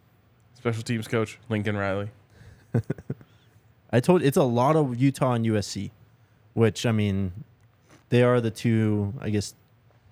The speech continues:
Speaker 2: I don't even think U S C is a dominant team in this conference. Utah has been, but not U S C.
Speaker 1: No, not at all.
Speaker 2: Um,
Speaker 1: <laughs> They weren't even dominant last year.
Speaker 2: Yeah.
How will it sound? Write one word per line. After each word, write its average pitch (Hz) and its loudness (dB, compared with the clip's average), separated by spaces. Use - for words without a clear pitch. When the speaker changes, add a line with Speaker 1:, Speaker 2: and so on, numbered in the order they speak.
Speaker 2:
I 123 -2
don't 165 2
even 101 -2
think - -10
U 110 -2
S 110 -2
C 127 0
is 123 0
a 95 -2
dominant 98 -10
team 98 -8
in 92 -6
this 90 -8
conference. 95 -8
Utah 101 0
has 92 -6
been, 95 -4
but - -6
not 110 -6
U 117 -2
S 101 -6
C. 127 -6
Speaker 1:
No, 107 -4
not 110 -4
at 104 -4
all. 104 -2
Speaker 2:
Um, 104 -2
Speaker 1:
<laughs> - -8
They 127 -2
weren't 135 0
even 139 0
dominant 120 -2
last 113 -4
year. 117 -6
Speaker 2:
Yeah. - -10